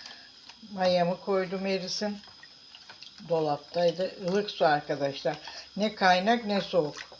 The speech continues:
Ilığın bir üstü. Mayamızı eritip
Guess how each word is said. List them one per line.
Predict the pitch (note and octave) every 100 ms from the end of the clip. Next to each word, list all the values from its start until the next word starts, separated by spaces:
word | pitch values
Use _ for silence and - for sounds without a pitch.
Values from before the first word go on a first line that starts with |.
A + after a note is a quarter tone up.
| -
Ilığın | G#3+ A3 A#3 B3
bir | A#3 A3
üstü. | E3+ - - D3 - - - - - - - - - -
Mayamızı | G3+ G3 G3 F#3 E3+ F3
eritip | F#3 A3 A#3+ - C4